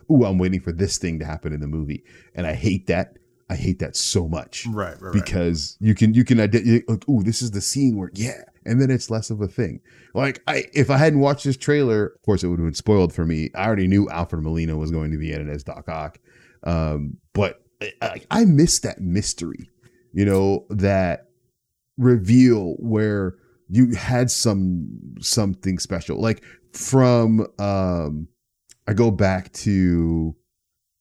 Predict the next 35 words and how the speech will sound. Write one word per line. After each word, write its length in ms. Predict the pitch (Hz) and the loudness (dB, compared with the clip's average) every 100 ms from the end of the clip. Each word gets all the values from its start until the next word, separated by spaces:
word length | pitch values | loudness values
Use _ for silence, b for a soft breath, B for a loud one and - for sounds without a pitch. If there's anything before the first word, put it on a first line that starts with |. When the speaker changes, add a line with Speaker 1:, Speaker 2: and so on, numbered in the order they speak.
| _ - | _ -12
Speaker 1:
the 580 | 87 87 82 82 80 78 - | -4 -4 -2 -4 -6 -8 -8
Crisis 500 | - 101 - 98 92 | -2 -2 -2 -4 -4
event 460 | 80 76 - - _ _ _ _ | -6 -8 -12 -18 _ _ _ _
for 800 | - 95 82 80 78 76 71 - _ 80 | -2 0 0 0 -2 -4 -6 -8 _ -8
the 220 | 82 78 | -6 -4
C 180 | - 104 | -2 0
W 520 | 92 92 90 80 80 | 2 2 2 0 -4
Arrowverse 460 | - 87 85 78 64 | -2 -2 -2 -4 -6
shows. 460 | - 67 - - - | -6 -8 -8 -14 -10
I 120 | 78 | -6
know 100 | 80 | -4
people 200 | 80 78 | -2 -2
Speaker 2:
Mm-hmm. 80 | 71 | -2
Speaker 1:
hate 100 | 76 | -4
it, 100 | 65 | -6
whatever, 240 | 71 69 | -8 -8
blah, 140 | 67 69 | -8 -8
blah, 120 | 67 | -8
blah. 200 | 69 65 B B B - | -8 -10 B B B -2
I 100 | 208 | 0
didn't 340 | 262 190 117 | 2 0 0
know 220 | 131 190 | 2 2
Ezra 300 | 151 101 92 | 2 2 2
Miller 220 | 92 90 87 | 2 4 2
was 160 | 82 | 0
gonna 180 | 78 80 | -2 -2
be 160 | 80 73 | -2 -4
in 100 | 55 | -6
it. 120 | - _ _ | -12 _ _
Speaker 2:
Mm-hmm. 140 | 120 110 | -4 -2
Speaker 1:
And 80 | 85 | 0
he 60 | |
was. 380 | 87 139 - - _ | 2 0 -2 -16 _
Spoilers! 800 | - - 226 262 226 220 196 | -4 2 6 6 6 4 0
Speaker 2:
Right. 60 | - | -8